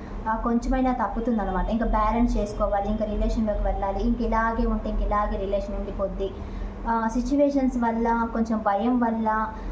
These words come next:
ఆ, హీల్ అవ్వాలి కాబట్టి కొంచెం టైమ్ తీసుకుంటున్నారు. కానీ otherwise మీతో మళ్ళీ ఇంతకు ముందులాగా ఉండే ఇంటెన్షన్స్ ఉన్నాయి. కొంచెం టైమ్ తీసుకుంటే వాళ్ళు నార్మల్గా సెట్ అయిపోతారు. ఆ, వాళ్ళకి ఎందుకంటే మిమ్మల్ని వదులుకోవాలని ఉద్దేశం లేదు. కొంచెం వాళ్ళలో భయం పోవడం,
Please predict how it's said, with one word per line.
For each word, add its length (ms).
ఆ, 500
హీల్ 260
అవ్వాలి 340
కాబట్టి 420
కొంచెం 260
టైమ్ 300
తీసుకుంటున్నారు. 540
కానీ 300
otherwise 400
మీతో 260
మళ్ళీ 220
ఇంతకు 200
ముందులాగా 500
ఉండే 200
ఇంటెన్షన్స్ 500
ఉన్నాయి. 260
కొంచెం 360
టైమ్ 320
తీసుకుంటే 420
వాళ్ళు 200
నార్మల్గా 480
సెట్ 320
అయిపోతారు. 600
ఆ, 120
వాళ్ళకి 300
ఎందుకంటే 400
మిమ్మల్ని 280
వదులుకోవాలని 520
ఉద్దేశం 540
లేదు. 380
కొంచెం 420
వాళ్ళలో 280
భయం 340
పోవడం, 460